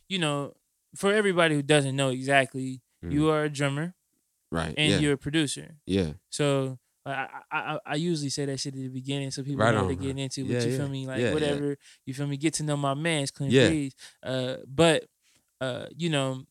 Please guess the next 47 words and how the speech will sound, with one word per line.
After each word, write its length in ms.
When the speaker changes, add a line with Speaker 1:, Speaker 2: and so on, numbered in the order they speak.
Speaker 1:
I 80
guess 160
it's 120
a 60
good 140
way 120
to 120
divide 460
it 100
up 260
is 60
Speaker 2:
Yeah. 220
Speaker 1:
to 120
go, 320
you 100
know 100
what 80
I 40
mean, 320
my, 320
my 160
producer 440
questions 460
and 140
my 200
drummer 280
questions. 400
So 80
which 240
came 280
first? 420
Speaker 2:
Okay, 540
drumming's 500
first. 640
Drumming's 480
out 180
the 120
womb, 300
basically. 480
So 120
my 160
dad's 360
a 60
drummer. 460
My 100
mom, 560
uh, 380